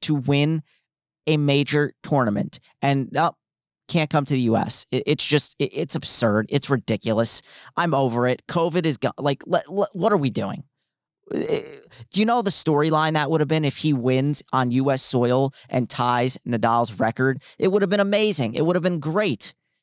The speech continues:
And now we're depriving ourselves of that, and we'll have to wait till the next tournament that's, uh, you know, not in the United States. Okay, uh, I wanna talk about this kid, O'Neal Cruz, for just a second. O'Neal Cruz, if you don't know, he's the shortstop on the Pittsburgh Pirates,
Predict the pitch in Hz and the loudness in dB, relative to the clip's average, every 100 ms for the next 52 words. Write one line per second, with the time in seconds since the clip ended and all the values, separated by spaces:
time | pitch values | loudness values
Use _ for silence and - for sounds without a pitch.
0 | - 143 147 147 151 143 - 151 143 131 | -6 0 2 2 2 0 -2 0 0 2
1 | 113 107 - 113 104 107 101 101 - 117 | 0 2 2 0 -2 -2 -2 -2 -2 0
2 | 117 120 123 120 117 127 123 127 170 - | 0 0 0 0 0 0 0 2 0 -2
3 | 127 117 107 104 - - - - 135 - | 0 0 2 0 -2 -18 -12 -4 -2 -2
4 | - 120 113 131 117 101 117 131 123 101 | 0 0 0 0 0 0 0 2 2 0
5 | 95 95 95 87 - - - - - - | -2 -2 -2 -4 -6 -6 -6 -6 -8 -8
6 | _ _ - - _ _ _ _ _ _ | _ _ -6 -6 _ _ _ _ _ _
7 | _ _ _ _ _ _ _ _ - 151 | _ _ _ _ _ _ _ _ -4 -2
8 | 151 143 113 113 123 123 123 165 190 180 | 0 2 2 0 0 2 2 0 0 0
9 | 151 131 127 - 127 - - 123 - 117 | 0 2 0 -2 -6 -4 0 0 0 0
10 | 117 120 113 - - 117 104 - 101 101 | 2 0 -2 -6 0 0 2 0 0 -2
11 | - - - 98 - - _ _ - - | -2 -2 0 -2 -2 -8 _ _ -20 -20
12 | _ _ 135 147 175 185 - 160 147 135 | _ _ 0 2 2 0 0 0 2 2
13 | 131 123 135 139 135 120 117 120 113 117 | 0 0 2 2 2 2 2 0 -2 0
14 | - 131 131 - 120 117 110 107 127 - | 0 0 0 0 0 2 -2 0 -2 0
15 | 120 113 113 104 - - - | -2 0 0 -2 -2 -6 -10